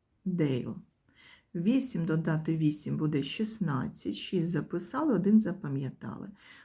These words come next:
Один додати шість буде сім і два переписали, поставили кому. Вийшло двадцять сім цілих шість десятих гривень. І пояснюємо, стало грошей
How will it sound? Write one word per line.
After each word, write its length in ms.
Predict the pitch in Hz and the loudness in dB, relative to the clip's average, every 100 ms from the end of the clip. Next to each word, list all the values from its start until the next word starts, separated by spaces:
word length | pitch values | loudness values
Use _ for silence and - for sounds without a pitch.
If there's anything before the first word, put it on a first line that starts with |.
| _ - | _ 2
Один 400 | 226 190 165 151 | 4 6 4 2
додати 500 | 147 151 139 139 147 | 0 0 -2 -2 -4
шість 480 | - - 143 - | -6 -6 -4 -4
буде 280 | - 151 - | -6 -4 -2
сім 480 | 156 - - 370 392 - | -4 -6 -6 -8 -8 -8
і 80 | 190 | -4
два 300 | 156 180 226 | -2 0 0
переписали, 840 | 277 - - 156 214 - - - | 0 -4 -6 -6 -10 -10 -8 -8
поставили 600 | - - 160 - 311 233 160 | -8 -8 -8 -6 -2 0 -2
кому. 500 | - 131 127 - - - - - _ | -4 -6 -4 -4 -8 -14 -20 -20 _
Вийшло 520 | 175 190 180 - 240 | 2 4 4 2 -2
двадцять 600 | 269 175 170 156 156 151 | 0 0 -2 -2 -4 -6
сім 280 | - 156 139 | -4 -2 -4
цілих 400 | - 202 294 - | 0 0 2 -2
шість 360 | - 202 185 | -2 0 2
десятих 600 | 151 139 - 143 135 - | 2 0 -2 -6 -6 -4
гривень. 720 | 156 160 156 143 143 170 277 - - _ _ _ _ _ _ _ - | -4 -2 0 0 0 2 2 0 -14 _ _ _ _ _ _ _ -4
І 120 | 170 | -4
пояснюємо, 920 | - 214 190 151 156 - - - - - | 0 0 2 2 0 -4 -2 -2 -2 -6
стало 960 | - - - 170 147 147 160 208 277 - _ _ _ _ _ _ _ _ _ _ _ _ _ _ _ _ _ _ _ _ _ _ - | -14 -10 -4 -2 0 0 0 0 0 -6 _ _ _ _ _ _ _ _ _ _ _ _ _ _ _ _ _ _ _ _ _ _ -6
грошей 1300 | 185 165 190 175 160 151 196 - - 233 262 294 | -4 0 2 4 4 2 2 -2 -6 -4 -2 -2